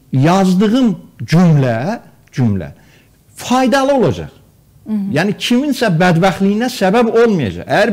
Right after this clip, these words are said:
Speaker 1: bədbəxtliyinə səbəb olacaqsa, mən o cümləni yazmamam lazımdır. Bu mənim daxili sensuramdır.
Speaker 2: Aydın.
Speaker 1: Yəni bunu mənə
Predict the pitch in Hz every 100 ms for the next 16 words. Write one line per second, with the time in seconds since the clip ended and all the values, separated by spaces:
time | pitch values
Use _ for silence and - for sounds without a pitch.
0 | 208 220 233 233 240 294 262 226 175 135
1 | 107 90 90 - 262 302 294 220 240 240
2 | 269 247 196 160 95 80 78 73 - -
3 | - _ _ _ _ _ - 285 240 240
4 | 190 165 160 160 101 85 - - - _
5 | _ _ _ 202 185 180 185 120 151 139
6 | 226 294 190 160 196